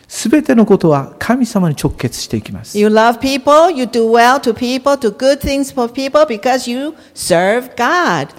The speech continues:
Speaker 1: 皆さん、周りと一緒にうまくいくことも、これもみんな神様につながることで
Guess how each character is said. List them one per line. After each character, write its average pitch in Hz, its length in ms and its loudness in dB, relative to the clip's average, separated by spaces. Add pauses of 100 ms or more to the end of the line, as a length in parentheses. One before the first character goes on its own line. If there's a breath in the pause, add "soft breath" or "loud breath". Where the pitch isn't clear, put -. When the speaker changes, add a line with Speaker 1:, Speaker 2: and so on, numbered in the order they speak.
(320 loud breath)
Speaker 1:
皆 135 200 4
さ 131 120 -2
ん、 127 40 2
周 147 260 2
り 156 60 -2
と 160 120 2
一 151 60 2
緒 175 200 -2
に 175 160 0
う 196 200 -6
ま 180 140 2
く 180 120 -2
い 175 80 -2
く 175 80 -16
こ 190 140 -4
と 185 100 -2
も、 185 160 0
こ 202 120 2
れ 208 80 6
も 202 160 4
み 240 240 4
ん 269 80 -2
な 233 280 0 (280)
神 208 220 4
様 175 220 0
に 180 120 -2
つ - 120 -10
な 151 100 2
が 123 120 2
る 110 80 -4
こ 110 100 -4
と 98 120 -10
で 82 40 -8